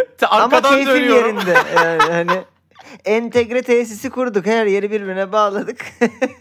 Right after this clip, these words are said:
Speaker 2: <laughs> Hiç kalkmama gerek yok ya, yer yerimden.
Speaker 1: Yok, biraz kalkmana gerek var.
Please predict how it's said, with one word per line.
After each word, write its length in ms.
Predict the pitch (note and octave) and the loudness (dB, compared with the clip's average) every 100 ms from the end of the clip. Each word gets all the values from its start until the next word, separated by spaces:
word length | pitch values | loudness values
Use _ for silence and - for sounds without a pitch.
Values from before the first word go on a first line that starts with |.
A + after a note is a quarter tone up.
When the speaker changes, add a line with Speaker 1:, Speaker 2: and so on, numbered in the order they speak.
| B3 | -4
Speaker 2:
<laughs> 640 | B3 B3 A#3+ - - - | -4 -10 -10 -20 -20 -18
Hiç 200 | B3+ - | -18 -4
kalkmama 480 | A#3 G#3+ - G#3 A3+ | 0 0 0 -2 0
gerek 340 | A3 G#3+ G#3 | 0 -2 -4
yok 200 | G#3 F#3 | -6 -4
ya, 120 | F#3 C#3 | -6 -4
yer 260 | C3+ D3 | -4 -6
yerimden. 480 | C3 D3 C3+ C3 C#3 _ _ _ D3 | -6 -8 -12 -18 -20 _ _ _ -12
Speaker 1:
Yok, 140 | B2+ | -10
biraz 200 | C3 C3+ | -8 -10
kalkmana 380 | B2+ A#2 A#2 A#2+ | -10 -12 -10 -10
gerek 260 | A#2 A2+ | -10 -10
var. 180 | G2+ F#2+ | -14 -16